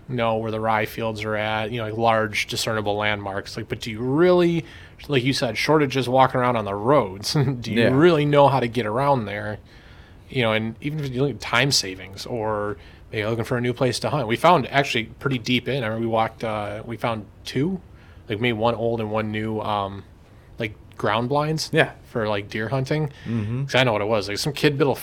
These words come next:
Speaker 1: a, built a fort out here. They had a tag, "There's, you know, so-and-so's, uh, ground blind," or whatever. And we're like, "Oh, it must be near the road." We were definitely not near the
Speaker 2: No.
Speaker 1: road. We walked for at least another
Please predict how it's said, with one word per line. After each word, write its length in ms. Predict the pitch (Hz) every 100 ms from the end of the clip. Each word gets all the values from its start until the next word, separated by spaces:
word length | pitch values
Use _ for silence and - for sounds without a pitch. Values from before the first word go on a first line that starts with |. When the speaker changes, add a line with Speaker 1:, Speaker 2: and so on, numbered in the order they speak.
| 131
Speaker 1:
a, 20 |
built 240 | 117 131
a 60 | 120
fort 280 | - 107 117
out 160 | 139 147
here. 240 | 156 160 - - - -
They 80 | 135
had 60 | 135
a 40 |
tag, 360 | - 113 117 120
"There's, 260 | 117 113
you 80 | 113
know, 120 | 107
so-and-so's, 840 | 98 117 110 110 117 107 110 - - - - - -
uh, 280 | - - -
ground 300 | - 110 113
blind," 260 | 113 110 113
or 40 |
whatever. 320 | 113 113 120
And 80 | 120
we're 80 | 117
like, 180 | 120 170
"Oh, 180 | 170 139
it 60 |
must 160 | 127 -
be 60 |
near 120 | 131 113
the 100 | 110
road." 260 | 117 98 - - - - -
We 100 | 214
were 160 | 196
definitely 640 | 131 110 160 156 175 147 139
not 320 | 131 123 120
near 160 | 101 127
the 140 | 113
Speaker 2:
No. 60 | 113
Speaker 1:
road. 340 | 110 98 98 - - -
We 100 | 147
walked 300 | 196 160 147
for 100 | -
at 80 | 120
least 540 | 127 147 160 160 151 147
another 400 | 135 127 120